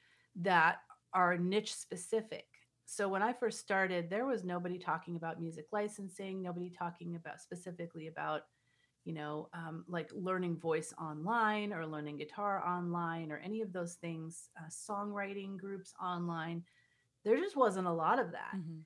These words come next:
Speaker 1: And so now I think that there's, if you wanna learn anything in the music industry, there's something for you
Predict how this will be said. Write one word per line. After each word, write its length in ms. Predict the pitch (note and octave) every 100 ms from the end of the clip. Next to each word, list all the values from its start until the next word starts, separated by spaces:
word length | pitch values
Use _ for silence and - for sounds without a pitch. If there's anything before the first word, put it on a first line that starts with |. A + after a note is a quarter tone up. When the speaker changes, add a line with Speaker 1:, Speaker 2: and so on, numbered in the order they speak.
| _ G3+
Speaker 1:
And 100 | A3 -
so 120 | A3+
now 360 | A3 A#3+ C#4+ G#3
I 100 | G#3
think 420 | - C4 C#4+ -
that 380 | F#3 F3 E3+ - - _ _ _ _ _ _ _ -
there's, 460 | F#3+ F#3+ A#3+ C#4+ A3 A3
if 160 | G#3 -
you 140 | C4
wanna 220 | E4+ E4+
learn 260 | B3 A3+ A3
anything 440 | F#3 G#3+ A3+ C4
in 80 | B3+
the 60 | B3+
music 320 | B3+ B3+ B3+
industry, 460 | B3 B3 - B3+ A#3
there's 380 | G3+ G#3 G3 -
something 440 | - F#3+ F3 E3+ F3
for 180 | E3 D#3
you 180 | D3+